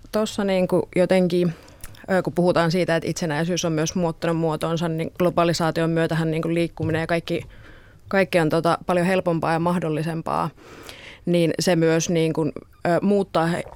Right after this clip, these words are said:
hirveän helposti ja nopeasti sitä itsenäisyyden merkitystä ja myös sitä, et, et miten sitä itsenäisyyttä määritellään, koska,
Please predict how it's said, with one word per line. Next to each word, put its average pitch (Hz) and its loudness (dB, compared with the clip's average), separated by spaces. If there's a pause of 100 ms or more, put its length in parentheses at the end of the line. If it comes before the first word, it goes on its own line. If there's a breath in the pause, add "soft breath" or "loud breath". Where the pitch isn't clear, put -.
(120)
hirveän 185 0
helposti 185 0
ja 185 0
nopeasti 170 -2
sitä 160 -2
itsenäisyyden 160 -2
merkitystä 165 -4
ja 170 0
myös 180 2
sitä, 160 -2
et, 165 -4 (100)
et 170 -2
miten 170 0
sitä 165 -4
itsenäisyyttä 170 -2
määritellään, 170 0
koska, - -2